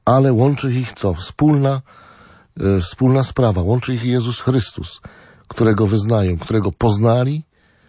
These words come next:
któremu uwierzyli i któremu podporządkowali swoje życie, a więc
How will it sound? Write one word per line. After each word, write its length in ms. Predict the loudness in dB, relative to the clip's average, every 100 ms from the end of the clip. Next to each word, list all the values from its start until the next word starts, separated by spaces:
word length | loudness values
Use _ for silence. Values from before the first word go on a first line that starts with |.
| _ _ _ -2
któremu 380 | 2 4 2 0
uwierzyli 720 | -2 0 2 2 0 0 -2 -8 _ _ _ _ _ _ _ _ -6
i 100 | -6
któremu 460 | 0 2 2 2 0
podporządkowali 920 | -4 -2 -2 -2 -2 0 2 0 -2
swoje 320 | -6 -2 0 0
życie, 280 | -4 -4
a 40 | -2
więc 340 | 0 -2 -8